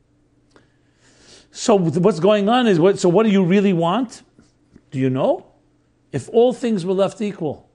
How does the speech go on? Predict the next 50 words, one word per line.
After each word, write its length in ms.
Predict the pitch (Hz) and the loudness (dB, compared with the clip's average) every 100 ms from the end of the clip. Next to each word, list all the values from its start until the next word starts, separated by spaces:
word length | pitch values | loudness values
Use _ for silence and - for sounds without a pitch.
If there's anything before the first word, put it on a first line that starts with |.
| _ _ _ _ _ _ _ | _ _ _ _ _ _ _
a 60 | 143 | -2
level 280 | 185 202 190 | 0 0 -2
playing 360 | 175 196 190 | 0 -2 -2
field. 340 | - 165 113 104 | -8 -8 -8 -6
What 160 | 180 | -6
would 160 | 262 180 | -4 -4
you 100 | 262 | -4
want? 480 | 240 247 220 - - _ _ | -4 -8 -10 -16 -20 _ _
Not 360 | 160 247 285 - _ _ - | -6 -6 -6 -12 _ _ -4
based 320 | 226 262 - | -2 -2 -6
on 340 | - 196 190 | -6 -2 -2
what 160 | 180 185 | -2 -4
others 340 | 180 175 165 | -2 -2 -2
are 40 | 151 | -6
expecting 500 | 127 - 202 - 214 _ _ _ _ _ _ | -10 -8 -8 -8 -16 _ _ _ _ _ _
or 260 | 135 143 143 | -2 0 2
what, 260 | 143 160 - | 0 -2 0
what 240 | 151 175 | 0 0
situation 720 | - - 165 - 170 185 185 175 | -8 -4 -4 0 0 0 0 -6
you're 240 | 156 143 | -4 -6
in. 260 | 139 139 - | -8 -10 -10
What 200 | 131 277 | -6 -4
would 200 | 269 139 | -6 -6
you 100 | 165 | -6
want 400 | 127 131 175 175 | -6 -4 -6 -6
from 140 | 156 | -10
the 140 | 120 110 _ _ | -10 -12 _ _
core 280 | - 147 139 | -10 -4 -4
of 100 | 123 | -4
your 120 | 123 - | -8 -10
essence? 540 | 120 - - - - _ _ _ _ _ _ _ _ - | -14 -14 -20 -20 -20 _ _ _ _ _ _ _ _ -6
Ah, 420 | 131 127 120 101 | -2 -2 -4 -6
so 140 | - | -10
the 100 | 117 | -10
question 440 | - 135 123 - 151 | -6 -4 -6 -6 -6
is, 240 | 190 151 | -4 -2
what's 200 | 123 135 | -4 -6
the 80 | 135 | -10
core 200 | - 139 | -6 -4
of 80 | 127 | -4
my 140 | 135 | -4
essence? 340 | 180 - 135 104 | -6 -6 -10 -8
Do 100 | 120 | -6
I 80 | |
even 200 | 127 123 | -6 -6
know 100 | 135 | -8
what 100 | 135 | -10
my 160 | 123 127 | -10 -10
essence 360 | 131 - 120 - | -10 -12 -14 -12
says, 340 | 196 208 165 | -10 -10 -12